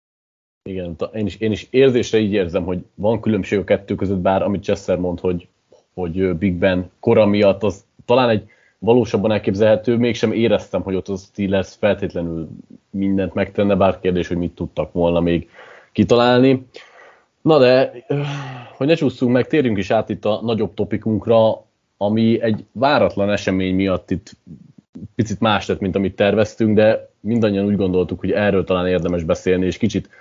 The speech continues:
talán többeket is érdekel itt fr-, frissében. Ugye ez a John Gruden ügy, hogy a hét közepén lemondott itt tö-, a többek között homofób, nőgyűlölő és rasszistának titulált e-mailjei miatt, és i-,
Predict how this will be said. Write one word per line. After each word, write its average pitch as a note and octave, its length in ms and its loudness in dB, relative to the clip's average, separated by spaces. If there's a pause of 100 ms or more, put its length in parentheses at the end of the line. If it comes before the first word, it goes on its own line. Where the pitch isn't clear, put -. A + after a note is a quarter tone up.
(440)
talán G#2 540 2
többeket F#2+ 360 2
is F2+ 140 -6
érdekel F#2+ 420 0
itt F2 140 -2
fr-, - 140 -20 (220)
frissében. G#2 800 0
Ugye G#2+ 240 2
ez A2 100 4
a A#2 100 4
John A2+ 260 4
Gruden F2+ 340 0
ügy, F#2 180 -4
hogy F#2+ 280 -2 (840)
a - 80 -10
hét C#3+ 220 4
közepén G#2 460 4
lemondott F#2 640 0
itt F2+ 200 -6
tö-, G#2+ 240 0
a F#2+ 520 2
többek A2+ 380 0
között G2 560 -2
homofób, G#2+ 640 0
nőgyűlölő G2 500 2
és F#2 140 -2
rasszistának F#2+ 920 -2
titulált F#2+ 460 2
e-mailjei G2 560 2
miatt, A2+ 480 2
és A2 280 0
i-, B2 180 -2